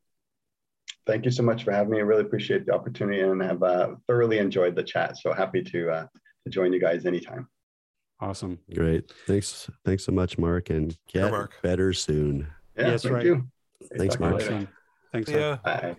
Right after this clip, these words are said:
Speaker 3: Bye-bye. All right.
Speaker 2: Well, s-, well, uh, I have to tell you, so much has happened since, uh, Mark left. Uh, for those people who are curious, the behind the s-, little behind the scenes peek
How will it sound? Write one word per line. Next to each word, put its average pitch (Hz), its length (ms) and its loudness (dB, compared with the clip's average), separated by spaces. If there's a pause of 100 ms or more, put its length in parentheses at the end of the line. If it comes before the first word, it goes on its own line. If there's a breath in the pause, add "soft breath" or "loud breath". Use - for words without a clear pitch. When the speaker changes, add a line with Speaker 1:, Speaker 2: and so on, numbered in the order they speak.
Speaker 3:
Bye-bye. 82 280 -2 (1040)
All 123 80 2
right. 147 160 4
Speaker 2:
Well, 147 440 2 (400 loud breath)
s-, - 180 -20
well, 143 300 0 (120)
uh, 143 60 -4
I 127 600 0
have 135 200 -4
to 135 80 -14
tell 139 220 -2
you, 127 280 2
so 123 200 -4
much 127 200 -2
has 127 120 -2
happened 123 480 -2
since, 113 520 -2
uh, 113 220 0
Mark 107 300 -2
left. 92 340 -4
Uh, 95 1160 -2
for 107 280 -4
those 104 220 -2
people 101 420 -4
who 98 280 -2
are 92 100 -2
curious, 101 400 -4
the 95 320 -4
behind 101 580 -2
the - 40 2
s-, - 180 -8
little 131 160 2
behind 117 600 -2
the 113 60 0
scenes 113 360 -2
peek - 400 -4